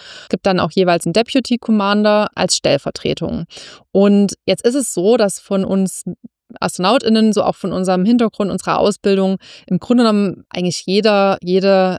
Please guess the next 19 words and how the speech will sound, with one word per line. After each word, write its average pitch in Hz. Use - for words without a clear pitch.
ähm, 170
diese 180
Funktion 196
wahrscheinlich 170
sehr 170
gut 170
übernehmen 160
könnte. 156
Wir 170
werden 185
ja 180
auch 180
sehr 185
darauf 170
trainiert, 202
dass -
wir 180
in 185
Krisenstresssituationen 190